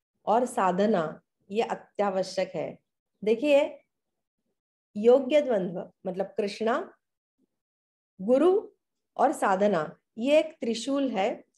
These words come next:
और इस त्रिशूल से आप संदेह का विनाश करें और खुद को यश की तरफ, यश प्राप्ति की तरफ लेके जाए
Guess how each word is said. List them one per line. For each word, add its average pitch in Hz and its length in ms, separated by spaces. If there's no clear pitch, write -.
और 269 180
इस 381 200
त्रिशूल 320 480
से 233 460
आप 214 260
संदेह 220 440
का 240 180
विनाश 196 520
करें 269 400
और 294 300
खुद 285 180
को 311 220
यश 233 440
की - 260
तरफ, 190 500
यश 240 320
प्राप्ति 240 480
की 294 160
तरफ 254 300
लेके 214 320
जाए 226 360